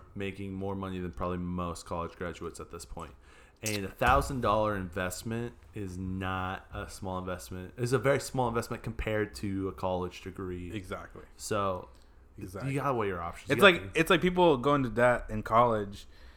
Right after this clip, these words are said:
Speaker 2: hundred thousand dollars just, just so they can have this dream job,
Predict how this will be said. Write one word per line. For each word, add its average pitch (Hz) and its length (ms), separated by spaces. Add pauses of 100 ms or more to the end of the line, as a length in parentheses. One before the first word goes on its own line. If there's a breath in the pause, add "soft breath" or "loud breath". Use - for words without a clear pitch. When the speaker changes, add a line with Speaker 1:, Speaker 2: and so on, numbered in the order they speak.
(160 soft breath)
Speaker 2:
hundred 139 220
thousand 135 260
dollars 113 420
just, - 240 (180)
just 143 320
so 139 160
they 135 100
can 135 140
have 127 160
this 107 180
dream 135 380
job, 104 520